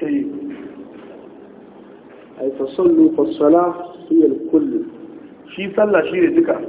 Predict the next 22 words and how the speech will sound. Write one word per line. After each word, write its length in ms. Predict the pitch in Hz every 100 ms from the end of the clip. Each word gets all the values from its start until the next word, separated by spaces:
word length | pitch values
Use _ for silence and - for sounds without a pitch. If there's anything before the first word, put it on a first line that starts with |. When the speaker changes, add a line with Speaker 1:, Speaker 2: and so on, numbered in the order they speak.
| 110
Speaker 2:
Wal 140 | 127 131
qira'a 320 | 139 156 175 151
hiya 120 | 151 147
al-juz'. 340 | - 139 - - - - -
Speaker 1:
Shi 120 | 180
kuma 180 | 185 180
qira'a 560 | 165 170 190 170 156 -
juz'i 360 | 208 180 185
ne 100 | 170
na 100 | 151 143
sallah. 300 | 156 147 - - - - - - -
Speaker 2:
Wa 180 | - 120 127
zalika 400 | 175 202 - 180
li 120 | 156
bayani 420 | 135 151 180 180
ahammiyati 800 | 160 131 139 139 160 180 - 139 123 -
hadha 340 | 127 139 156 143
al-juz'. 460 | 120 - 127 - - -
Speaker 1:
Wannan 320 | 147 185 196 170
saboda 300 | 196 180 160
bayanin 480 | 151 160 180 180 165
muhimmancin 880 | 185 180 185 180 180 170 165 -